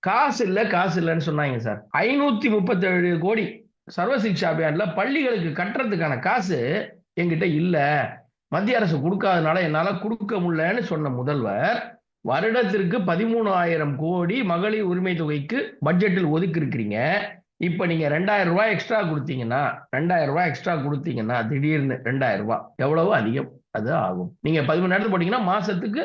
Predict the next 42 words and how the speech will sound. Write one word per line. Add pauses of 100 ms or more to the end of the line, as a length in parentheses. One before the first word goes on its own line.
(140)
ஆயிரம்,
கிட்டத்தட்ட
ஆயிரம்
கோடி
வச்சுக்கோங்க
சார். (140)
நீங்க
ரெண்டாயிரம்
கொடுத்துட்டீங்கன்னா
ரெண்டாயிரம்
கோடிக்கு
உங்களுக்கு
ஏது
சார்
வருமானம்?
இப்ப
திடீர்னு (340)
ஐநூறு
கோடி
இல்ல,
பிள்ளைகளோட
படிப்புல
விளையாடினவங்க
சார்
நீங்க. (180)
நீங்க
ரெண்டாயிரம்
கோடி
எப்படி
வந்துச்சு
உங்களுக்கு (240)
சார்?
ஸ்கூல்
எல்லாம்
வந்து
தமிழ்நாட்டுல (280)
எங்களால
சரி
பண்ண
முடியல,
காசு
இல்ல